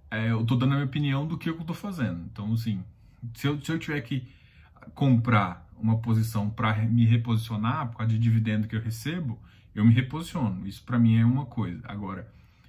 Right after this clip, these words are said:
é, eu fazer uma alocação, hoje eu faço uma alocação, eu, eu, eu me deixo mais líquido pra reserva de oportunidade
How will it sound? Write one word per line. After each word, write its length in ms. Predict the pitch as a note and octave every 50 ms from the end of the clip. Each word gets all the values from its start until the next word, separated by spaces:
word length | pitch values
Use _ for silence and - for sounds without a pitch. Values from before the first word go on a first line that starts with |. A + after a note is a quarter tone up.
| _ _ -
é, 300 | - G2+ G2 F#2 - -
eu 420 | - G#2+ A2 A2 A2 G#2 G2 F2+ - - - - - - -
fazer 300 | - - A#2+ A#2 A2+ -
uma 120 | C#3+ D#3
alocação, 840 | D3+ D#3 D3 - C3+ A#2+ A2+ A2+ - - C3+ D#3 F3+ F3 D3+ B2 A2
hoje 220 | A2 A2+ B2 B2+ C3+
eu 100 | C#3+ -
faço 280 | - - C3 B2+ C3
uma 100 | C#3+ C3+
alocação, 760 | C3 C3 A2+ C3 C3 A#2 - C#3 C3+ C3+ C#3 C3+ C3 B2+ A#2 A#2 - - - - - - - - - _ _ -
eu, 240 | - - G#2 G#2+ -
eu, 220 | - A#2 A#2+ A#2
eu 100 | B2 A#2
me 140 | A#2 B2 B2
deixo 400 | A#2 A#2+ B2 C3 - - C3 A#2+ - -
mais 380 | - B2 B2+ B2+ D3+ F3 F3 C#3+
líquido 580 | B2+ B2 C3 D#3 - - A3 F3 G3+ A#3 A#3 - - - - - - - -
pra 140 | - - A#2
reserva 380 | A#2 A#2+ A2+ A2 A2+ A2 A2+
de 60 | A2+ A#2
oportunidade 880 | A#2 A2+ A#2 A2+ - - A#2 A2+ A2+ G#2 G2+ G#2 A2+ B2 C3+ D3